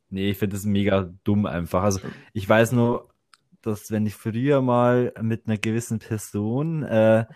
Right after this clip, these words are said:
spazieren gegangen bin mit dem Hund, dann haben wir, weil da halt dann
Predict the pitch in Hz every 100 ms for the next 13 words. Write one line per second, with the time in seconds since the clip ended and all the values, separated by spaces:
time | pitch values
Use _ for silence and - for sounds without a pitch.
0 | _ _ - 104 127 131 127 123 131 123
1 | 117 - 117 117 127 131 - _ _ _
2 | _ _ - 104 107 113 107 113 110 110
3 | 107 104 - 101 98 101 104 107 - 95
4 | 95